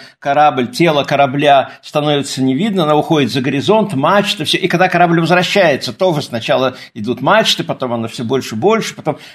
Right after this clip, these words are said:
это, э, было уже давно. Вот. Э, то, что касается наивного как бы возражения, «А как же Земля круглая? А вдруг там,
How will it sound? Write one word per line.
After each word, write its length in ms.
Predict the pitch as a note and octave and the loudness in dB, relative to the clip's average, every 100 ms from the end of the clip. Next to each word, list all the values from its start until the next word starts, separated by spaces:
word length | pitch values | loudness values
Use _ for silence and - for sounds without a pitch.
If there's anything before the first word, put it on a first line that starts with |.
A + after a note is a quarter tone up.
| _ | _
это, 300 | F3+ G3 D#3+ | -2 0 -2
э, 500 | B2+ B2+ - C#3 B2 | -4 -8 -4 -2 -2
было 500 | C3 D#3+ D3+ D3 C3+ | -2 -2 0 0 0
уже 520 | C3 D3+ C#3+ C#3 B2+ | 0 2 2 2 -2
давно. 560 | B2+ D#3 D#3 D#3+ G#2 E2 - - - D3 | 0 0 2 0 0 -4 -16 -20 -20 -18
Вот. 380 | - A#2 A2+ - - - | -6 -2 -2 -4 -14 -8
Э, 460 | - B2+ A#2+ B2 B2 B2 B2 | -2 0 0 -2 -2 -6 -2
то, 100 | F#3 | 0
что 200 | G3 F3+ | 0 0
касается 960 | F3+ E3+ - F3+ E3 D3+ - E3 D#3+ D#3 - _ | 0 0 2 2 2 0 -4 0 0 0 -14 _
наивного 640 | C3 D#3+ F3 D#3 C#3+ C#3 | -4 0 2 2 2 0
как 240 | D3+ C3+ | 0 -2
бы 80 | C3 | -2
возражения, 600 | C#3 A2+ D#3 E3 D3+ B2+ | -4 -2 -2 0 0 0
«А 120 | - | -2
как 260 | - G3+ E3+ | 2 4 4
же 180 | E3 D#3+ | 2 0
Земля 460 | A#2+ C#3 E3+ D#3+ | -2 -4 0 0
круглая? 360 | D#3 F3 D#3+ D#3 | 2 0 4 4
А 140 | E3 | 4
вдруг 540 | C3 B2+ G#3+ G#3+ - - | 2 2 4 2 -2 0
там, 400 | F#3+ F#3 E3+ | 2 2 0